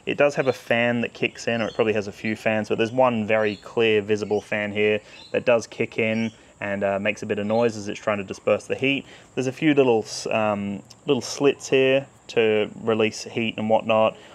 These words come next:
There's little vents everywhere, so it does a really great job of dispersing the heat,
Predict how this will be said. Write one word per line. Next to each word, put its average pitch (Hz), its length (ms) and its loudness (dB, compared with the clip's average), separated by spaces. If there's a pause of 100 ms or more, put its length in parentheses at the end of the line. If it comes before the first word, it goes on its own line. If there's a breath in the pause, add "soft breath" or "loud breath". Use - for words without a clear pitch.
(100)
There's 117 140 0
little 117 220 0
vents 113 340 0
everywhere, 107 420 4
so 131 120 0
it 131 40 2
does 185 120 2
a 202 80 4
really 165 200 2
great 131 220 2
job 113 220 2
of 101 120 -4
dispersing 110 640 2
the 101 80 -6
heat, - 460 -6